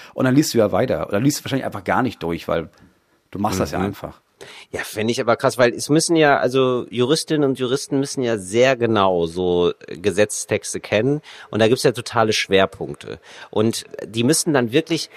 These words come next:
Speaker 2: also da haben ja Generationen von Juristinnen und Juristen das gelesen. Also zumindest mal drüber gegangen, aber jeder Jurist,
Speaker 1: Ja,
Speaker 2: jede
Speaker 1: aber
Speaker 2: Juristin
Speaker 1: ich
Speaker 2: hat, hat ja sozusagen,
Speaker 1: Ja.
Speaker 2: wenn ich im bürgerliches, das bürgerliche Gesetzbuch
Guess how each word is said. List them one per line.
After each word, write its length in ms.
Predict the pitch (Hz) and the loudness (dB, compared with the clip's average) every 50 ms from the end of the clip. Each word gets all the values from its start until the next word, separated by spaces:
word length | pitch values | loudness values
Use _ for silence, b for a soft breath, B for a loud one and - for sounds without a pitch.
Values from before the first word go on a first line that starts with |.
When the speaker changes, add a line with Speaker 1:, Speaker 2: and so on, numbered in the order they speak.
| B B B | B B B
Speaker 2:
also 160 | - 117 117 | -4 -2 0
da 160 | 123 120 107 | 0 0 2
haben 240 | - 143 156 - 160 | 2 2 2 2 2
ja 140 | 147 127 120 | 2 2 2
Generationen 1040 | 110 127 123 120 117 113 110 110 - - - - 147 151 196 208 180 147 135 139 143 | 0 0 -2 0 2 2 0 0 0 -4 -4 -2 0 2 4 4 4 2 0 -2 -4
von 260 | 135 - - 127 120 | -6 -6 -4 -2 -2
Juristinnen 460 | 113 113 117 147 - - - 139 131 123 | -2 0 -2 -2 -2 -2 -4 -4 -2 -2
und 60 | 110 | -2
Juristen 500 | 113 107 123 139 - - - 139 131 131 B B B _ | -2 -2 -2 -2 -4 -6 -8 -8 -8 -8 B B B _
das 280 | - 117 131 - - - | 0 0 0 0 -4 -4
gelesen. 580 | - 107 104 110 113 120 127 113 - - - - - _ _ _ _ b b b b b b | -4 -4 -2 0 4 4 4 2 2 -4 -14 -20 -20 _ _ _ _ b b b b b b
Also 140 | b - - | b -6 -2
zumindest 300 | - 156 214 262 254 - | 2 4 4 4 4 4
mal 100 | 156 147 | 2 2
drüber 260 | 131 120 135 135 117 | 4 4 4 4 4
gegangen, 320 | 98 92 78 76 76 76 - | 4 0 -4 -4 -6 -4 0
aber 240 | - 107 107 107 104 87 - B B B B B | 2 4 4 4 2 0 -6 B B B B B
jeder 280 | - 113 147 165 202 185 | -4 0 2 4 6 4
Jurist, 540 | 156 147 147 131 123 151 202 - - - - | 4 4 2 4 6 6 6 6 4 0 2
Speaker 1:
Ja, 60 | 139 | 6
Speaker 2:
jede 100 | 151 170 | 6 8
Speaker 1:
aber 160 | 190 202 202 | 8 8 8
Speaker 2:
Juristin 240 | 147 151 156 160 - | 6 6 6 4 4
Speaker 1:
ich 100 | 175 156 | 4 2
Speaker 2:
hat, 140 | 170 190 208 | 4 4 6
hat 420 | 190 151 151 - 190 - - - | 4 4 4 4 2 2 4 4
ja 280 | 208 185 185 190 175 - | 6 6 8 6 4 2
sozusagen, 440 | 143 151 160 - - 180 170 165 160 | 0 -2 -2 4 6 6 6 6 6
Speaker 1:
Ja. 40 | 147 | 4
Speaker 2:
wenn 100 | 156 156 | 4 2
ich 140 | 147 - | 2 -2
im 100 | 156 147 | -6 -2
bürgerliches, 640 | 131 156 175 180 175 165 156 - 147 139 - - 139 123 | 0 4 4 6 6 4 2 0 -4 -8 -8 -8 -10 0
das 180 | - 151 143 - | 2 2 2 4
bürgerliche 420 | - 160 180 196 208 180 147 170 | 6 6 8 8 6 4 2 2
Gesetzbuch 520 | 143 139 123 151 160 - - 170 160 - | 4 6 6 6 4 4 -2 -6 -8 -8